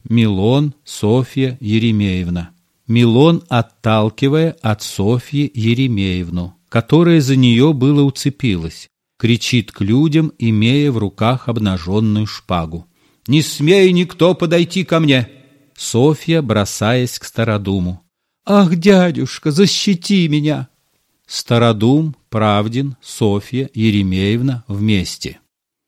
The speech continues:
«Друг мой, что такое? Какое злодеяние!» «Сердце моё трепещет, пропала моя голубушка!» Милон.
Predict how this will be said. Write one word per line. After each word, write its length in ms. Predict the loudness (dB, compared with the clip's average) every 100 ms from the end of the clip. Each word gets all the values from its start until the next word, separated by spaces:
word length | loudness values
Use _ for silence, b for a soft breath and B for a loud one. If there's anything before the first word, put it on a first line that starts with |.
| _
«Друг 380 | -2 2 2 0
мой, 160 | -4 -4
что 280 | -4 -2
такое? 440 | 0 -2 -2 -4 -2
Какое 560 | -6 -6 0 0 0
злодеяние!» 920 | -4 -4 -4 -2 -4 -2 -4 -6 -10 -6
«Сердце 540 | -2 0 -2 -4 -2
моё 340 | 0 0 0
трепещет, 920 | -2 -4 -4 -2 -2 -4 -10 -14 -14 _
пропала 840 | -8 -4 -4 -4 -2 0 -2 -2
моя 400 | -4 -4 -4 -4
голубушка!» 1120 | -6 -4 -4 -2 0 -2 -6 -12 -14 -12 -12 -12 _ _ _ _ _
Милон. 600 | -6 -2 0 0 -2 -4